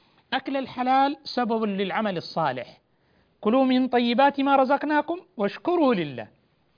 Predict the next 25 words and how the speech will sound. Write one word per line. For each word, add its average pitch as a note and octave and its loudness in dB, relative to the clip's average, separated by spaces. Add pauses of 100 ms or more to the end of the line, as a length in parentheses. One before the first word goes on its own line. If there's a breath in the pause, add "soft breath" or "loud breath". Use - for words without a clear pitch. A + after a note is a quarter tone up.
(380)
فجاء A3+ 4
الشكر F4 0
لما A3+ 0
أكل A#3+ 0
الإنسان F#3+ -2
من G3+ 0
المباح F3+ -2
الطيب G3+ -4
الحلال، C#3 -6 (500 soft breath)
وإذا G3+ -2
أكل A3+ -4
الإنسان F#3+ -4
الخبيث F#3 -4
والحرام G#3 2 (840)
حرم B3 2
الطاعة، G#3 0 (1300 soft breath)
وأيضًا B3+ 0
حرم C4+ 0
إجابة A#3 0
الدعاء. G3+ 0 (1080 loud breath)
وأكل C4 2
الحلال C4 2
سبب B3 0
لإجابة A#3 -2
الدعاء، A3 0